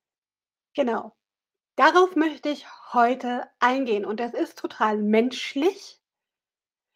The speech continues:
was ich dir jetzt erzählen werde. Und ich würde mal sagen, wenn du dich in den Aussagen, die ich dir gleich sage, wiederfindest, in den,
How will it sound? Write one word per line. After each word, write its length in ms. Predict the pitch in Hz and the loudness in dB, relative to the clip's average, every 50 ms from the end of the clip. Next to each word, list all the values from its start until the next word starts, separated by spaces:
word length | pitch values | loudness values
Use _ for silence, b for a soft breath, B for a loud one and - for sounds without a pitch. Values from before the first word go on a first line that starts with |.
| _ _ _ _ _ | _ _ _ _ _
was 180 | - 262 262 269 | 2 2 2 0
ich 140 | 269 - - | -6 -8 -6
dir 100 | 294 277 | -4 -2
jetzt 240 | 277 277 285 285 | -2 -2 -2 -4
erzählen 580 | - - 220 - - - 277 277 277 277 277 254 | -8 -12 -12 -10 -6 -4 -2 -2 -2 -4 -4 -2
werde. 420 | 254 262 277 302 320 339 339 339 | 0 0 2 0 0 0 -2 -2
Und 240 | 311 - 247 247 214 | -2 -2 -4 -4 -4
ich 240 | - - 226 - 226 | -6 -6 -6 -6 -4
würde 180 | 233 277 311 277 | -2 -2 -2 -2
mal 180 | 269 269 254 | -2 -4 -2
sagen, 580 | 240 247 247 262 262 262 254 262 262 240 - _ _ _ _ _ _ _ _ | 0 0 -2 -2 -2 -4 -6 -6 -6 -8 -12 _ _ _ _ _ _ _ _
wenn 460 | - 220 214 254 294 311 311 311 285 233 | -8 -2 0 0 0 0 -2 -4 -4 -6
du 120 | 277 277 | -8 -8
dich 240 | 220 277 269 - - | -6 -8 -8 -6 -6
in 360 | 214 247 254 247 247 247 233 | -6 -4 -4 -4 -6 -6 -4
den 180 | 254 247 240 247 | -4 -4 -4 -2
Aussagen, 500 | - - 262 269 - 262 254 254 247 214 | -2 -2 -4 -2 -2 -2 -2 -2 -4 -6
die 80 | 247 | -10
ich 100 | 233 - | -10 -8
dir 120 | - 247 220 | -8 -6 -6
gleich 260 | 220 214 214 196 180 | -4 -6 -6 -4 -4
sage, 380 | 233 277 311 277 226 220 196 | -2 -2 -2 -2 -4 -4 -4
wiederfindest, 840 | 208 285 320 - - - - - 226 202 190 - 175 196 - _ _ _ _ _ _ _ _ _ _ _ _ _ _ _ _ _ _ _ _ | -4 -6 -6 -6 -12 -20 -10 -6 -4 -4 -4 -4 -8 -12 -16 _ _ _ _ _ _ _ _ _ _ _ _ _ _ _ _ _ _ _ _
in 140 | 247 247 233 | -2 0 2
den, 460 | 226 226 226 220 220 226 - - | 2 2 2 0 -2 -4 -6 -12